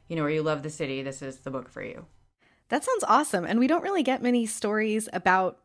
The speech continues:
Speaker 2: older people
Speaker 1: No.
Speaker 2: these days. So that's cool, too.
Speaker 1: Yeah, love in
Speaker 2: Uh,
Speaker 1: your eighties.
Speaker 2: Nice.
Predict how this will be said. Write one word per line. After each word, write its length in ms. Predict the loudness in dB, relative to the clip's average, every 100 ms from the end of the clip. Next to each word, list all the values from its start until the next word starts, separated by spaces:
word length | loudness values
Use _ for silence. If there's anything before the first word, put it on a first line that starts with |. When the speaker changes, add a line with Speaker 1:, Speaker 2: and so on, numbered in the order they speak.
| -2
Speaker 2:
older 320 | 0 0 -2
people 520 | -6 -12 -14 -14 -16 -18 _
Speaker 1:
No. 160 | -10 -10 -12 _ _ _
Speaker 2:
these 180 | -2 -2
days. 380 | -2 -6 -6 -8 -10 -10
So 420 | -4 0 0 -2 _ _ -10
that's 320 | -6 -4 -6
cool, 260 | -2 0
too. 440 | 0 -2 -2 -4 -10 _ _ -20 -12 -6
Speaker 1:
Yeah, 180 | -6 -6
love 240 | -2 0 2
in 80 | 2
Speaker 2:
Uh, 40 |
Speaker 1:
your 100 | 2
eighties. 580 | -2 -4 -8 -12 -16 -20 _ _ _ _
Speaker 2:
Nice. 840 | 0 2 0 -4 -4 -4 -4 -6